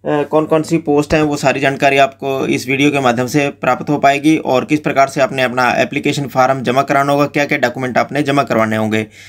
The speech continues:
वह सारी जानकारी आप इस वीडियो के माध्यम से प्राप्त करेंगे। सबसे पहले पैराग्राफ में बताया गया है कि जो भी आपने डॉक्यूमेंट्स लगाने हैं, वो डॉक्यूमेंट्स जो हैं आपने सेल्फ अटेस्टेड करके आपने लगाने हैं।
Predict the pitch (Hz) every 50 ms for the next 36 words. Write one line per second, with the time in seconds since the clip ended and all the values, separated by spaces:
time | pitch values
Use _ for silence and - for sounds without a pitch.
0 | - - - _ - 151 160 160 175 160 156 160 156 151 151 143 147 139 139 139
1 | 139 131 131 - 147 135 - 139 135 139 131 123 - 147 147 139 123 113 120 120
2 | 113 147 147 - 131 120 123 110 - 113 110 110 110 113 113 - 156 151 - 180
3 | 170 - 139 127 131 147 156 151 - - 143 147 147 147 156 156 151 143 143 139
4 | 147 151 147 139 - 135 131 135 135 143 147 143 143 - 156 156 - 151 151 156
5 | 147 160 160 - 143 135 147 147 135 135 131 - - 143 143 147 151 - 143 135
6 | 120 113 117 117 117 117 117 127 147 - - - - - - - - - - 160
7 | 180 175 - 160 156 156 - 165 160 165 165 165 165 - 156 156 143 139 131 135
8 | - - 156 160 165 - 170 160 170 165 165 - - 143 147 - 156 151 - 143
9 | 135 - - 151 143 139 135 143 151 156 147 131 113 117 113 113 107 107 104 98